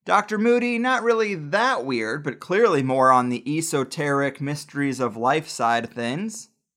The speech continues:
Craig Campobasso, eighty-two alien races. Pretty out there, no question. And then swinging back to Clint Richardson with the gain of function stuff, and now we're back in the weird pool with Dave Zed.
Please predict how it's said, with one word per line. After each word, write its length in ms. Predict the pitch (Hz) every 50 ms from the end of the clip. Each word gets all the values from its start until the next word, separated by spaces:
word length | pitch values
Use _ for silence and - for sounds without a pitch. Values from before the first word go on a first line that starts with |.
| _ _ _ _ _ _ _ _ _ -
Craig 240 | - 156 160 165 151
Campobasso, 960 | - 185 185 185 175 208 202 190 226 240 254 254 220 - - 139 110 95 87
eighty-two 540 | - - 175 208 233 226 220 - - 220 214
alien 380 | 220 220 220 226 226 220 220 226
races. 640 | 233 240 240 240 226 - - 123 98 - - - - _ _
Pretty 300 | - - 226 208 247 214
out 260 | 233 226 226 - -
there, 320 | - 120 107 101 - - 110
no 200 | 147 147 170 165
question. 640 | - 208 196 202 190 147 - - - 110 98 98 - _ _ _ _ _ _ _ _ _
And 100 | 123 117
then 80 | 120 117
swinging 380 | - - 143 151 165 170 160
back 320 | 143 156 160 165 165 165 -
to 160 | - 165 143
Clint 280 | - - 185 175 160
Richardson 600 | - 147 190 214 - 233 214 156 - 233 233 226
with 140 | 208 151 107
the 60 | 127
gain 280 | 117 104 151 160 170 170
of 160 | 170 151 -
function 420 | - 196 214 226 208 - 240 226 208
stuff, 400 | - - 240 233 240 240 240 - _ _ _ _
and 160 | - 220 233 262
now 160 | 269 269 269
we're 100 | 262 254
back 280 | 202 247 240 240 233
in 80 | 247 226
the 80 | 226 214
weird 400 | 185 208 202 202 202 190 190 -
pool 480 | 196 190 180 175 175 175 175 170 _ _
with 200 | - 180 156 -
Dave 320 | - 139 127 131 135 127
Zed. 400 | 117 110 110 104 95 - - -